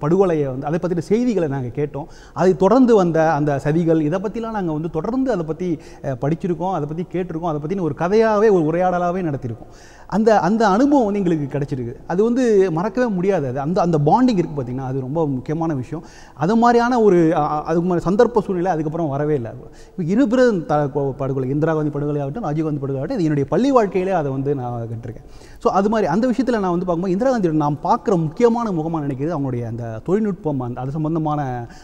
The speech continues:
அவருடைய, அவங்களுடைய பங்களிப்புகள். அவங்க வந்து அந்த தொழில்நுட்பம் பத்தி அறிமுகப்படுத்தி சொல்லும் போதே அவங்க என்ன சொல்றாங்கன்னா, "Technology is the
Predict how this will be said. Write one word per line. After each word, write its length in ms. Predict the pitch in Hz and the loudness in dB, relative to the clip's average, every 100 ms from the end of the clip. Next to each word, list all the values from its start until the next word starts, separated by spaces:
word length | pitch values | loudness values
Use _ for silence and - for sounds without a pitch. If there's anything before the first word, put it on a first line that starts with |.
| - | -8
அவருடைய, 500 | 131 131 123 123 123 | -4 -2 -4 -4 -6
அவங்களுடைய 260 | 135 131 123 | -4 -4 -6
பங்களிப்புகள். 520 | 143 151 139 110 110 - - - | -2 -2 -2 -6 -16 -16 -20 -16
அவங்க 260 | - 151 170 | -4 0 2
வந்து 440 | 190 240 214 165 160 | 2 2 4 2 2
அந்த 380 | 151 139 135 127 | 0 0 -2 2
தொழில்நுட்பம் 320 | 247 330 277 | 4 4 2
பத்தி 200 | 196 170 | 0 2
அறிமுகப்படுத்தி 640 | 156 220 294 247 185 156 185 | 2 4 4 4 0 -2 0
சொல்லும் 260 | 160 160 | 0 0
போதே 180 | 156 165 | 2 2
அவங்க 200 | 165 151 | 0 -2
என்ன 0 | |
சொல்றாங்கன்னா, 440 | 147 131 127 165 151 160 | -4 -6 -4 -4 -4 -4
"Technology 500 | - 233 233 208 190 | -4 -2 0 2 2
is 180 | 165 139 | 0 0
the 120 | 147 | 0